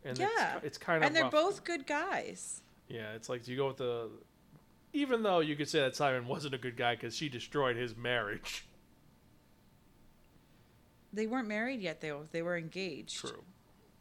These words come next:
Speaker 1: But I digress. So from here, we have loveliness that is, um, Lauren Graham pretty much saying that she's now the C E O of Spark Point, and she's gonna be going to Shanghai.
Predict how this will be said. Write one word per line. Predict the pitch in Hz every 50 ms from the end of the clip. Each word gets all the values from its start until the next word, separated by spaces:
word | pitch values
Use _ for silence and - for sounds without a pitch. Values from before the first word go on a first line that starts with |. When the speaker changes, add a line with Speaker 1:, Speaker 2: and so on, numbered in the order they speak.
| - - - - -
Speaker 1:
But | 123 107 - - - - - - _ - - - - - - - -
I | 127 131 147
digress. | 147 147 147 147 139 139 131 143 139 113 - - - - - - - - - - - - - - - - -
So | - - 185 185 180 180 175 - -
from | - 180 175 156
here, | - 285 294 254 220 208 208
we | 190 180 175 139
have | 135 127 127 127 127 127 123 123 123 - -
loveliness | 113 120 117 127 143 156 147 135 135 123 123 120 117 -
that | 120 113 - - -
is, | 123 123 120 120 120 117 117 117 117 120 123
um, | 113 113 113 113 110 110 110 104 104 123 - - - - - - - - - - - - - - - - - - - - - - 127 -
Lauren | 139 135 151 156 165 156 151 147 143
Graham | 131 139 151 147 139 127 127 131 131 131 - - -
pretty | - 185 185 202
much | 202 180 - -
saying | 185 180 165
that | 143 -
she's | - 175 151
now | 170 165 156
the | 147 139
C | - - 185 175 165 160 156
E |
O | 143 135 135
of | 131 127 120
Spark | - - - 123 113 110 - -
Point, | 123 113 117 117 113 - - -
and | 127 120 113
she's | - 123 120
gonna | 127 131 123 123
be | 120
going | 117 120 117 117 117 120
to | - - 127
Shanghai. | 123 - 156 147 147 151 147 196 269 240 143 110 101 95